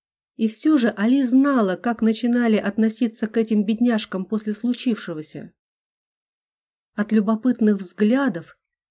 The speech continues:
ехидных шепотков за спиной и домыслов, один другого унизительнее, никуда не деться.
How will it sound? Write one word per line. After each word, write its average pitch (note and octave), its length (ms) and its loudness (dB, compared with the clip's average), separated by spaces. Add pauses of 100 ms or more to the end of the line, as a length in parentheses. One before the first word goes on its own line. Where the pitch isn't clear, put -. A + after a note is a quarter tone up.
(240)
ехидных A3 680 2
шепотков A#3 600 -2
за G3+ 120 -2
спиной A#3 520 2
и G#3 160 -2
домыслов, G#3 680 0 (320)
один G#3 320 2
другого G#3 420 0
унизительнее, G#3+ 920 0
никуда G3+ 420 -2
не B3 180 4
деться. G#3 520 -4